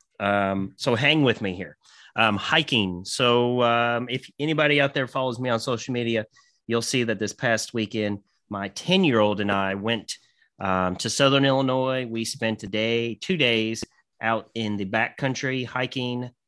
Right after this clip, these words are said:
and camping. And it was my first experience with her. Um, you know, having four children, one thing I've, I've discovered recently is you really need to make intentional time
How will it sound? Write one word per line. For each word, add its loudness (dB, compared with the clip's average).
and -4
camping. 0
And -4
it -6
was -8
my -2
first -2
experience -2
with -10
her. -2
Um, -6
you -4
know, -2
having 0
four -4
children, -2
one -2
thing -4
I've, -6
I've -6
discovered -2
recently -6
is -10
you -6
really -2
need -4
to -10
make -8
intentional -4
time -6